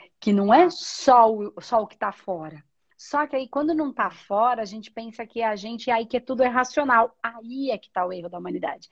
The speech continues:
Speaker 1: Que eu vou acertar tudo entendendo, raciocinando. Só que eu sou um condomínio espiritual. Eu tenho sete
Speaker 2: Uhum.
Speaker 1: corpos e cada cor-,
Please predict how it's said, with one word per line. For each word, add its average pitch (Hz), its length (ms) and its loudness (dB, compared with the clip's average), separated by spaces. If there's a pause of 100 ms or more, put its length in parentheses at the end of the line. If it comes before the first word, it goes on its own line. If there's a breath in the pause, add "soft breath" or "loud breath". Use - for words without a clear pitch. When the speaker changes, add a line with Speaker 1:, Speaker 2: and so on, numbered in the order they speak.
(240 loud breath)
Speaker 1:
Que 247 100 8
eu 226 60 6
vou 208 180 0
acertar 202 640 0
tudo 285 380 -2
entendendo, 262 840 0 (240 loud breath)
raciocinando. 226 1120 -6 (340 soft breath)
Só 240 200 0
que 285 140 -2
eu 277 60 -2
sou 302 360 2
um 277 200 2
condomínio 294 1120 4
espiritual. 180 720 -10 (400)
Eu 196 100 -6
tenho 247 280 0
sete - 580 0
Speaker 2:
Uhum. - 60 -10
Speaker 1:
corpos 214 440 -2
e 226 60 -6
cada 320 340 0
cor-, 220 380 0